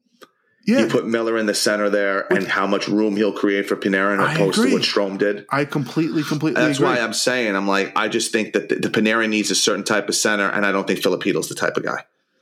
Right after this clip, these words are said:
Speaker 1: Well, Chytil
Speaker 2: If
Speaker 1: makes
Speaker 2: anything
Speaker 1: def-, Chytil makes defensemen back up, and Panarin can't carry the puck into the zone anymore.
Speaker 2: Mm, that I agree with.
Speaker 1: So if
Speaker 2: That I
Speaker 1: Chytil's able to
Speaker 2: definitely agree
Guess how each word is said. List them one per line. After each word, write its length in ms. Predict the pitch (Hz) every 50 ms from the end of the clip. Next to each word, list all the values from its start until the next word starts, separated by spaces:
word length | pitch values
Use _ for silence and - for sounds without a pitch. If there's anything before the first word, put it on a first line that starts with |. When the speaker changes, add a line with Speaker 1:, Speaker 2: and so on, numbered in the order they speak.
| _ _ _ _ _ _ _ _ _ _ _ _ _ _ _ _ _ _ _ _ -
Speaker 1:
Well, 120 | 143 120 -
Chytil 320 | - - - 175 202 202
Speaker 2:
If 60 | 170
Speaker 1:
makes 180 | 160 - - - 143
Speaker 2:
anything 380 | 156 156 147 151 127 113 - - - - 139
Speaker 1:
def-, 100 | 120 -
Chytil 280 | 120 135 147 190 175
makes 260 | 127 110 117 131 120 -
defensemen 560 | - 127 - - 131 131 131 - 147 147 139
back 260 | 139 139 139 135 -
up, 160 | 165 185 - -
and 120 | 117 113
Panarin 400 | 110 123 123 147 202 220 214 -
can't 240 | - 196 208 196 -
carry 280 | - 185 190 202 202
the 80 | 202 196
puck 240 | - - 196 196 214
into 160 | 208 196 220
the 120 | 185 208
zone 260 | 196 202 214 233 240 220
anymore. 500 | 190 151 131 120 107 98 85 80 - _ _ _ _ _ _ _ _ _ _ _ _ -
Speaker 2:
Mm, 440 | 110 104 95 - - 147 - -
that 160 | 107 107 107 107
I 80 | 101
agree 220 | 98 - 95 85 76
with. 280 | 62 50 - - - - -
Speaker 1:
So 240 | - - - 151 143
if 80 | 135
Speaker 2:
That 140 | 160 190 233
I 20 |
Speaker 1:
Chytil's 120 | - 95 95
able 220 | 208 208 - -
to 60 | -
Speaker 2:
definitely 40 | - 90
agree 120 | - 85